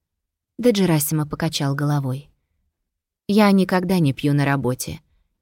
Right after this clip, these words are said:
И подозреваю, что вы не приветствуете курение", улыбнулся он. "Вы правы, не приветствую. Дым — мой враг".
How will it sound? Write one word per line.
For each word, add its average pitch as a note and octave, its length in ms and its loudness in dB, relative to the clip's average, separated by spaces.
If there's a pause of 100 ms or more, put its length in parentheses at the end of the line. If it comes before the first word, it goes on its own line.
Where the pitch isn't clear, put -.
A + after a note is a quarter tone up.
(140)
И A3 100 2
подозреваю, E3 720 2
что D3 260 -2
вы D#3 320 2
не E3+ 160 2
приветствуете D3+ 760 0
курение", D#3 680 0
улыбнулся C3+ 640 -2
он. C#3 220 -6 (880)
"Вы A#3 220 0
правы, C#3+ 400 -2 (420)
не G3+ 160 4
приветствую. D3 720 -2 (540)
Дым — D3+ 420 2 (260)
мой D3+ 280 4
враг". D3+ 400 -6